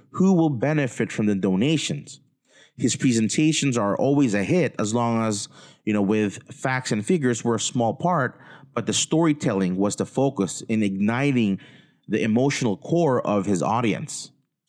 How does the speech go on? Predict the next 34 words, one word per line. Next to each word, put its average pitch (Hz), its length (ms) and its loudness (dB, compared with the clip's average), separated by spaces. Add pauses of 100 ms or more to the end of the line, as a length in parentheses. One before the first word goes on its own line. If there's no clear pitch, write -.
(220)
It's - 280 -6
all 151 380 2
about 113 420 -2
how 110 320 -2
we 117 160 2
make 98 320 0
people 90 320 -2
feel. 127 500 0 (1700)
Another 220 240 2
concept 143 500 -2
is 104 140 -2
great 139 420 0
storytellers 180 840 0 (180)
simplify 123 720 0
their 95 200 2
ideas. 95 600 0 (680)
As 139 200 -2
Sir 143 200 2
Richard 139 360 0
Branson 117 460 -2
suggests, 110 540 -2
if 113 120 -2
something 185 500 0
can't 127 280 -2
be 113 80 2
explained 127 460 -2
on 104 140 -2
the 101 60 0
back 104 360 -4
of 90 80 -4
an 95 100 0
envelope, 139 580 0 (300)
it's - 240 -2
rubbish. 104 640 0